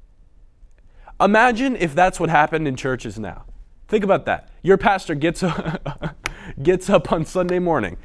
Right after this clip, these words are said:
and does what the Bible says. Paul, Paul instructed. If a, if a,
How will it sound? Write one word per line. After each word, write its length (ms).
and 120
does 180
what 100
the 60
Bible 360
says. 400
Paul, 300
Paul 400
instructed. 680
If 160
a, 200
if 160
a, 120